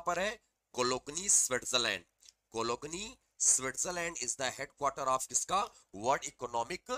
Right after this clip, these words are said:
Forum का। और दोस्तों, World Economic Forum दावोस, Switzerland, ये आपको याद रखना, इसका Commerce and, अ, Commerce Minister पीयूष गोयल साहब गए थे इसमें, यानी कि जब जब मीटिंग, मोदी जी नहीं गए थे पलक, पीयूष गोयल गए थे, ये याद रखना, Minister of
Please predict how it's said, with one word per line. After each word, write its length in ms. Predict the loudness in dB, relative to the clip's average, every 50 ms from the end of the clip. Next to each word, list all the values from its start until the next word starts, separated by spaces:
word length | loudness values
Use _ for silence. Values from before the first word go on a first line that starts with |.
| -6 _ -18 _ -16
Forum 440 | -10 -8 -4 -2 0 2 2 0 -2
का। 320 | -4 -6 -6 -6 -6 _ _ -20 -18 -4 0
और 120 | 0 0
दोस्तों, 320 | 0 0 -4 -4 -6 -8 -10 -2
World 180 | 0 0 0 0
Economic 440 | -2 -4 -2 -2 -2 -2 -4 -8 -6
Forum 320 | 0 2 2 2 2 4
दावोस, 500 | 6 8 8 8 6 2 0 0 0 0
Switzerland, 640 | 0 -4 -6 -6 -6 -6 -4 -2 0 0 0 -2 -4 _ -20 _ _ -6
ये 120 | 2 4
आपको 280 | 4 4 4 2 -6 0
याद 220 | 4 4 4 4
रखना, 220 | 2 -2 -6 -4 0
इसका 320 | 0 0 0 0 -4 -4 -4 _ _ _ _ _ _ _ _ _ _ _ -4
Commerce 400 | 2 2 2 4 2 0 -2 -2
and, 200 | -6 -6 -12 -14 -20 _ _ -8
अ, 180 | -4 -4 -4 -4
Commerce 440 | -4 -4 -6 -4 -4 -4 -6 -6
Minister 300 | -6 0 -2 -2 -2 -2
पीयूष 440 | -14 _ -12 -8 -6 -2 0 0 -2 0
गोयल 240 | 0 0 0 0 0
साहब 300 | 0 0 2 2 0 0 -2
गए 140 | -6 -6
थे 140 | -4 -8 -10
इसमें, 400 | -10 -6 -4 -4 -4 -4 -6 -10 -18 _ _ _ -10 -10 -8 -10 -10 -12 -8
यानी 120 | -8 -8
कि 120 | -8 -8 -8 -6
जब 160 | -6 -6 -6 -4
जब 120 | -4 -4 -4
मीटिंग, 260 | -4 -10 -10 -12 -16 _ -8 -8
मोदी 200 | -8 -8 -6 -8
जी 100 | -8 -6
नहीं 140 | -6 -6 -4
गए 140 | -4 -4
थे 120 | -4 -4 -6
पलक, 280 | -6 -4 -4 -4 -6 -8 -12 -18 -18 -18 _ -8
पीयूष 280 | -4 0 2 2 2 4
गोयल 220 | 4 2 2 2 2
गए 200 | 0 0 0 -2
थे, 160 | _ -12 -20
ये 400 | -20 _ _ _ _ -4 0 4
याद 220 | 6 6 4 4 -2
रखना, 160 | -12 -12 -4
Minister 260 | 0 0 0 0 -2
of 80 | -10